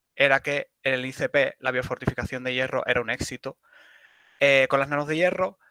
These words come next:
y en este caso la bacteria, pues, no había conseguido, no solo no hacer nada en el hierro, también podía haber in-,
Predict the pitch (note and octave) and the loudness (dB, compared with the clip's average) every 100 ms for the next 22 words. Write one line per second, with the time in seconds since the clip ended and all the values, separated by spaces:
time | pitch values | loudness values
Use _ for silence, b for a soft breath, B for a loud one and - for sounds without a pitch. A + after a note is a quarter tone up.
0 | b b _ _ - F#3 F3+ F3+ - E3+ | b b _ _ -8 -2 0 2 0 0
1 | - D#3+ D3+ C#3+ D#3 D#3 C#3+ C3+ C3+ B2+ | 0 0 0 -2 -2 -2 -4 -6 -2 0
2 | B2 B2+ A#2+ B2 B2 - A#2+ B2 A2+ A#2 | 0 0 -2 -2 -8 -8 -8 -6 -4 -2
3 | A2+ A2+ A2+ G#2 - C#3 C#3+ - D#3 C#3+ | -2 -2 -4 -6 -8 -4 -4 -2 0 0
4 | C#3+ C#3 - C3+ C3 B2+ B2 B2 E3+ F3 | 2 6 6 6 -2 -2 -2 -2 -2 -2
5 | E3+ D#3+ C3+ C3 C3 C3 B2 B2 - C3 | -4 -4 -6 -4 -2 0 2 0 -4 -12
6 | B2+ | -16